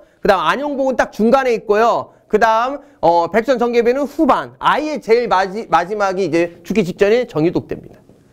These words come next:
그러니까 이거는 어떻게 돼? 기사왕국 뒤쪽에 들어가겠죠? 어, 그래서 답은 몇 번? 답은 사 번이 돼야 합니다. 연도를 보면 이게 천칠백십이, 연도 암기할 필요는 없어요. 기사왕국은 천육백, 그쵸?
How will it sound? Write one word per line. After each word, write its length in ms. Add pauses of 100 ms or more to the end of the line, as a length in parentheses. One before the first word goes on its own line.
(180)
그러니까 280
이거는 320
어떻게 260
돼? 400 (1200)
기사왕국 560
뒤쪽에 440
들어가겠죠? 640 (140)
어, 240
그래서 220
답은 240
몇 140
번? 220
답은 340 (200)
사 440
번이 260
돼야 160
합니다. 520
연도를 360
보면 200
이게 220
천칠백십이, 1000
연도 260
암기할 300
필요는 200
없어요. 320 (440)
기사왕국은 720
천육백, 1040
그쵸? 380